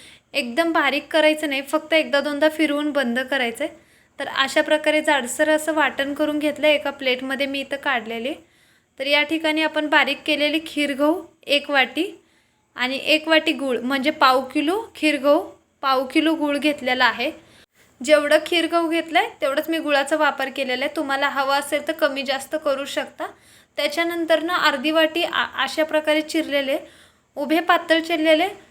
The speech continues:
सुक्या नारळाचे काप घेतलेले आहेत. चार चमचे तूप घेतलेलं आहे. एक चमचा मोठ्या चमच्याने खसखस आणि जायफळ घेतलेलं आहे. तर सर्वात आधी कुकर घेऊया, त्याच्यामध्ये आपले खीरीचे गहू टाकूया.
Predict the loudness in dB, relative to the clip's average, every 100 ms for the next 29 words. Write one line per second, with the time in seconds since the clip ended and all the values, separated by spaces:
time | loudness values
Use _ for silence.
0 | _ -6 -4 2 4 4 4 4 2 0
1 | 0 0 0 -10 -8 -6 -4 -4 -2 -4
2 | -6 -10 2 2 2 0 -4 -2 -4 0
3 | -2 -2 -4 -2 -2 2 2 2 -2 -4
4 | -16 -20 _ 0 0 2 0 2 2 2
5 | 0 -2 -2 -2 0 0 0 -6 0 0
6 | 0 -4 -4 -6 -14 -6 -4 0 4 4
7 | 2 -4 -2 -4 -4 -6 -6 -12 -20 -20
8 | _ -8 -2 0 0 0 0 2 0 -2
9 | 0 4 4 4 0 2 0 -4 -8 -8
10 | -4 -4 -2 0 0 0 -2 0 -2 0
11 | -2 -2 -2 0 0 -2 -4 -4